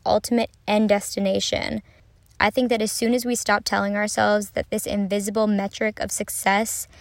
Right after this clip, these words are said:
is out there, that if we just get it, if we can just touch it, then we're gonna be golden, I think that just needs to go out the door. That's when we're gonna be happier.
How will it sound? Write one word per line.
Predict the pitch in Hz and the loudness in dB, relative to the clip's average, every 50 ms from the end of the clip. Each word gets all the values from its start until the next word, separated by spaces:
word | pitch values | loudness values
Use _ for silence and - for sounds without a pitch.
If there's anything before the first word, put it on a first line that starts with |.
| - - - - | -20 -20 -12 -4
is | - 220 202 196 - - | -2 -2 -2 -2 0 2
out | 202 202 202 208 - | 4 4 4 2 2
there, | - 233 233 233 233 233 240 240 - _ _ _ _ _ _ _ - | 4 6 6 6 6 4 2 0 -4 _ _ _ _ _ _ _ 4
that | - 214 208 | 4 6 6
if | 208 - - | 4 2 0
we | 226 196 | -2 -2
just | - 208 202 - 196 170 | -2 -2 -4 -4 -6 -2
get | - 208 208 208 | 0 0 2 2
it, | 226 226 - | 2 0 0
if | - 214 - | -2 -4 -4
we | 226 202 | -6 -6
can | - 208 202 | -4 -4 -4
just | - 208 202 - - | -4 -4 -6 -8 -10
touch | - - - 214 - - | -6 -4 -4 -4 -2 2
it, | - 262 247 - - _ _ _ _ _ _ - - | 4 4 4 2 0 _ _ _ _ _ _ -18 -10
then | - 196 185 208 208 220 220 | -4 2 4 4 4 4 2
we're | 214 208 | 0 -2
gonna | 196 233 226 214 | -2 0 0 0
be | 196 202 185 - | 0 -2 -4 -2
golden, | - 202 196 208 214 214 226 240 240 247 262 - - | -2 0 2 2 2 2 2 2 2 2 0 0 -2
I | - 247 247 | -4 -6 -4
think | - 320 302 269 220 | 0 2 2 2 2
that | 208 214 214 220 | 2 2 2 2
just | - 220 214 - 220 | 0 -4 -4 -2 -2
needs | 214 208 185 - - | -2 -2 -4 -6 -8
to | - | -6
go | 175 - 202 196 196 | -2 2 4 4 4
out | 196 - - - | 4 2 0 -2
the | 196 | -4
door. | 185 - - - - - - 233 208 _ _ _ _ _ _ - - _ | -2 -2 -2 0 0 0 0 0 -2 _ _ _ _ _ _ -20 -12 _
That's | - 202 202 214 - - | 0 2 2 2 2 0
when | 262 233 | 0 2
we're | 233 226 | 2 2
gonna | 214 226 214 | 2 0 0
be | 202 202 | 0 0
happier. | 190 - - 202 208 208 - 226 220 214 214 214 214 214 208 | -2 -2 -2 0 0 0 0 2 2 4 4 4 4 2 -2